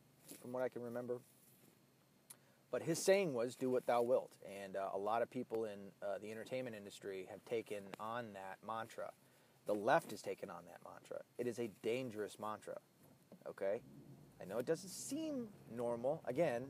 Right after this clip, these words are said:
this is God stuff. It is not human stuff.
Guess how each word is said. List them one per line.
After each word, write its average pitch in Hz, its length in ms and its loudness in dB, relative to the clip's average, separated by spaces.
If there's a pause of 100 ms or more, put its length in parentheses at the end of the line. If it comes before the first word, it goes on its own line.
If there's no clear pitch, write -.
this 120 180 -6
is 143 140 -4 (100)
God 151 320 8
stuff. 110 360 2 (120)
It 104 80 -8
is 104 160 -4
not 120 260 0 (360)
human 185 380 2
stuff. 90 320 -4